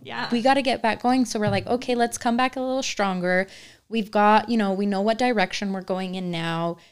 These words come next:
Speaker 2: We've got, you know, more of the equipment that we need. And so we decided to start with the season two. And I just feel like this time around, it's just, we've got more clarity. And I feel like as
Speaker 1: Yeah.
Speaker 2: far as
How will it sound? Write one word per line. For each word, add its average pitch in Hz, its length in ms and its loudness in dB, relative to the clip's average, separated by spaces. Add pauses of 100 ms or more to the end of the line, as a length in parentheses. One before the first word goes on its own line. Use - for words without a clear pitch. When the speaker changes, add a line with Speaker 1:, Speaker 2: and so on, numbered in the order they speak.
(220)
Speaker 2:
We've 208 200 -16
got, 196 320 2
you 214 100 2
know, 180 180 0
more 175 380 0
of 175 200 -4
the 170 360 2 (320)
equipment 226 560 -4
that 214 160 2
we 208 120 0
need. 202 440 0
And 185 160 -4
so 185 160 -4
we 185 140 -4
decided 185 500 0
to 208 100 -4
start 190 220 -2
with 196 140 -4
the 208 80 -2
season 208 360 0
two. 269 400 2
And 214 140 4
I 190 80 0
just 202 200 -8
feel 208 120 0
like 196 240 0 (240)
this 220 340 0
time 220 300 0
around, 180 580 0 (340)
it's 214 220 -2
just, 208 260 0
we've 202 260 0
got 202 180 0
more 190 160 -2
clarity. 170 600 2
And 170 80 -6
I 165 100 -6
feel 170 220 -4
like 170 240 -2
as 185 180 -4
Speaker 1:
Yeah. 196 40 -10
Speaker 2:
far 175 220 0
as 170 280 -4